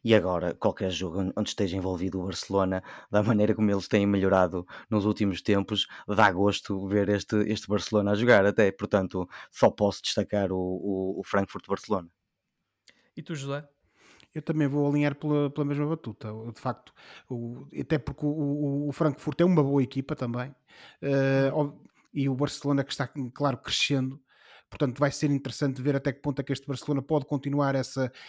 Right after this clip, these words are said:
Speaker 3: esse, esse, esse crescimento, essa evolução em sentido ascendente, ou, eh, ou, ou, eh, se vamos ter aqui um Barcelona que poderá,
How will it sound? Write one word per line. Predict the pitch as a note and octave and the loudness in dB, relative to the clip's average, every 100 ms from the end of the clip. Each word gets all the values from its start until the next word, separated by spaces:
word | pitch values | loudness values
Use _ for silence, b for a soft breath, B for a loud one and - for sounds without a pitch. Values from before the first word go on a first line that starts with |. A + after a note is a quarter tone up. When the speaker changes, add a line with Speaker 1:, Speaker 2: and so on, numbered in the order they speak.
| B | B
Speaker 3:
esse, | - - - C3 C3 | -12 -10 -6 -4 -4
esse, | B2+ - B2+ A2 B B B | -6 -6 -6 -6 B B B
esse | D3 - | -8 -4
crescimento, | - - D3 D#3+ D#3+ - _ b - | -4 0 4 4 2 -6 _ b -6
essa | D3 D3+ | -4 -2
evolução | C#3 C#3 D3+ | -4 -4 -2
em | C#3+ | -2
sentido | C3 C#3 | -4 -6
ascendente, | C#3 - C#3+ D3+ E3+ _ B B B | -4 -2 0 0 -2 _ B B B
ou, | - C#3 C3+ | -6 -4 -2
eh, | D3+ D3 C#3+ | 2 2 2
ou, | C#3+ C#3+ | 2 0
ou, | D3 C#3 F#3 _ b b | 0 -6 -10 _ b b
eh, | B2+ B2 | -6 -6
se | - C#3 | -6 0
vamos | C#3 C3 | 0 0
ter | C#3+ | -4
aqui | B2+ C#3 | -4 -2
um | |
Barcelona | B2+ A#2+ C#3 C#3 | -2 -2 -2 -4
que | C3+ | -4
poderá, | C#3+ C3+ D3 | -4 2 2